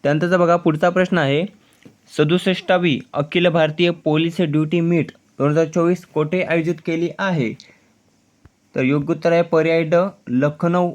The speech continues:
उत्तर प्रदेश या ठिकाणी बघा सदुसष्टावी अखिल भारतीय पोलीस ड्युटी मीट दोन हजार चोवीस ही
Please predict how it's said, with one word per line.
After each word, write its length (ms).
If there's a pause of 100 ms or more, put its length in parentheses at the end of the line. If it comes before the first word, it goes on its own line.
उत्तर 360
प्रदेश 340
या 80
ठिकाणी 320
बघा 320 (320)
सदुसष्टावी 880 (320)
अखिल 340
भारतीय 380
पोलीस 440
ड्युटी 360
मीट 280 (100)
दोन 200
हजार 140
चोवीस 340
ही 120